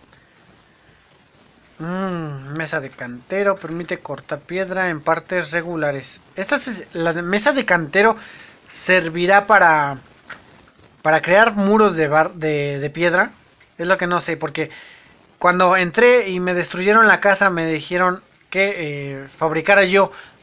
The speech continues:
mejoras de mis muros para que aguantaran más. Lo que no sé es si tengo que aprender otra habilidad para mejorarlos o teniendo mucha piedra y el cantero las puedo mejorar.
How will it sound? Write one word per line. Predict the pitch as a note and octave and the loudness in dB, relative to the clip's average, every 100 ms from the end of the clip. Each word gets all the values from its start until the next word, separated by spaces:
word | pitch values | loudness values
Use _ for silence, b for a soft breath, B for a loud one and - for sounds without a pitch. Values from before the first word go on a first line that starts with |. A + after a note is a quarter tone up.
| D#3+ | -4
mejoras | E3+ E3+ G3 F#3+ E3+ | -2 4 4 4 2
de | |
mis | E3+ D#3+ | -2 -2
muros | E3+ F#3 F3+ | -2 0 0
para | - D#3 C#3 | 0 -4 -4
que | |
aguantaran | C#3+ C#3 C3+ E3+ F3+ | -8 -6 -2 0 2
más. | G3 - B B B B | 0 0 B B B B
Lo | E3 F3+ | -2 0
que | G3+ | 2
no | A3+ | 2
sé | G#3 A3+ G3 F#3+ | 4 2 2 -2
es | |
si | - | -4
tengo | E3 G#3+ G#3+ | 0 0 0
que | |
aprender | F#3+ E3 E3 E3+ F3+ - B B _ - | -2 -2 -2 2 0 0 B B _ -2
otra | G3+ G#3 G#3+ | 0 2 4
habilidad | F3 D#3+ E3 D3+ G3 G3+ - _ - | 4 2 -2 2 2 2 -4 _ -2
para | D#3+ D3 | 0 0
mejorarlos | C#3+ D#3+ F#3+ A3+ C4 B3 - | -2 2 2 2 -2 -6 -10
o | F3+ D#3 D3+ D3 D3 D3 D3 C#3 | -6 -4 -4 -6 -6 -6 -6 -8
teniendo | C#3+ E3 F#3+ G3+ | -6 -4 0 -2
mucha | G3 G3 | -2 -4
piedra | - G3 G3 G#3+ | -2 -2 4 4
y | F3+ | 4
el | D#3 | -2
cantero | - D3 C#3 F#3+ G3+ G#3 | -2 -6 -2 2 2 0
las | D#3+ D3+ C3+ | -6 -8 -6
puedo | E3+ E3+ | -4 -4
mejorar. | D#3+ B2+ C3 | -4 -8 -12